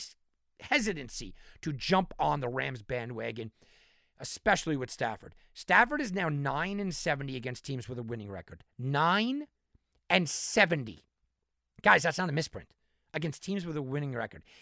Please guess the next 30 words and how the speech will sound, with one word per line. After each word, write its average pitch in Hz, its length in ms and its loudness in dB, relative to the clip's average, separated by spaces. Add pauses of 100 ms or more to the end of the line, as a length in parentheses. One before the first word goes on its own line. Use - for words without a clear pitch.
(120)
He 208 200 -4
has 185 160 -2
never 170 640 0 (340)
beaten 175 360 -4
a 165 80 -4
team 139 420 -8
in 131 80 -12
his 127 220 -8
career 127 420 -4
that's 113 180 -8
five 120 300 -4
games 117 220 -8
over 107 180 -8
five 104 240 -8
hundred. 143 320 -4 (800)
That 113 260 -2
is 107 120 -10
the 151 80 -2
Cardinals. - 500 -6 (360)
They 165 220 2
are 151 420 0
a 143 200 -8 (100)
team 131 400 -10 (320)
that, 131 180 -8 (120)
uh, 143 100 -2 (300)
traditionally 127 840 0 (280)
Matthew 156 420 2
Stafford 90 440 -12
struggles 85 440 -18
with. 76 120 -20